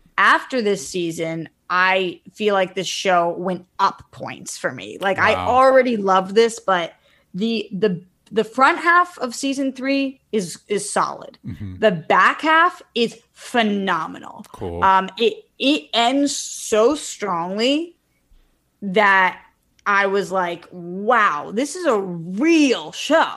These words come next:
Speaker 2: Yeah.
Speaker 1: This is not like Karate Kid's random show years later that's kind of fun. This is a really, really well done, excellent fucking show. It is so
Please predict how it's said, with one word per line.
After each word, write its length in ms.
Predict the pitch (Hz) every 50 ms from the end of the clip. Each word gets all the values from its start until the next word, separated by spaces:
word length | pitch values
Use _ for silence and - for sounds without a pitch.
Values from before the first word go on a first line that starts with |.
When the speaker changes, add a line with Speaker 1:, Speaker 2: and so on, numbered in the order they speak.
| - - _ _ - -
Speaker 2:
Yeah. 100 | 104 92
Speaker 1:
This 160 | 277 294 302
is 120 | 330 277
not 340 | 269 294 339 370 381 339 -
like 300 | 277 285 277 277 - - - - - _ _ _ _
Karate 540 | - - 240 233 240 254 262 254 262 254 -
Kid's 420 | - 269 247 233 226 220 208 -
random 840 | - 202 185 175 202 220 226 233 226 233 226 220 220 220 220 214 - 208
show 680 | - - - - - 240 214 214 214 220 220 214 214
years 420 | 214 214 214 214 214 220 208 190 202
later 320 | 196 202 208 208 214 208
that's 200 | 202 190 190 -
kind 260 | - 196 202 208 208
of 60 | 208
fun. 460 | 208 - 240 240 233 220 226 226 220 - - - _ -
This 140 | 311 330
is 120 | 349 330 330
a 100 | 349 277
really, 720 | 220 190 190 185 196 240 247 254 254 254 262 254 262 254
really 640 | 233 196 185 180 190 214 220 226 226 220 226 226 226
well 460 | 214 185 175 202 208 208 202 208 214
done, 380 | 190 185 196 175 180 185 180 175 - _ -
excellent 640 | 214 220 - - - 254 233 233 233 226 - -
fucking 600 | - - - 214 220 214 208 - - 240 240 233
show. 540 | 220 - - - 269 269 285 285 269 233 - -
It 160 | 214 240 220
is 200 | 247 262 247 - -
so 840 | - - - - - - 269 247 247 240 240 240 240 262 240 -